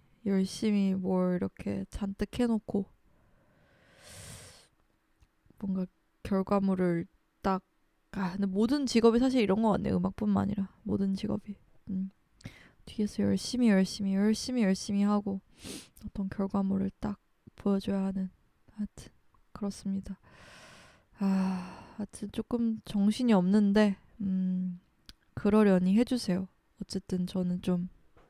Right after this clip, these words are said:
원래 정신이 없는 사람이고 원래 너무 많은 일을 늘 하니까. 근데 그게 제 숙명이죠, 뭐.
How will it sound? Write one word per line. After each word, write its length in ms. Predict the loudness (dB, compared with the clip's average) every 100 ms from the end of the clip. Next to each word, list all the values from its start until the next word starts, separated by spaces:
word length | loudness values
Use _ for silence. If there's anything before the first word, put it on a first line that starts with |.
| _ _ _ _ _ _ -10 0
원래 260 | 4 4
정신이 440 | 2 -2 -2 -2 -2
없는 280 | -2 -2 -2
사람이고 540 | -2 -2 -4 -6 -10 -12 -20 -20 -20 -20 -20 -20 -20 -20 _ _ _ -4
원래 260 | 2 4 6
너무 220 | 6 6
많은 380 | 6 6 6 4
일을 420 | 4 2 2 -2 -8 -20 -20 -20 _
늘 560 | -4 0 2 0 -2 -4 -10 -20
하니까. 680 | -8 -4 -4 -6 -8 -8 -8 _ _ _ _ _ _
근데 160 | _ -8
그게 280 | -8 -2 -2
제 440 | 2 2 2 -2 -8 _ _ _ -20 -20
숙명이죠, 680 | -12 -6 -2 0 0 0 -2
뭐. 220 | -4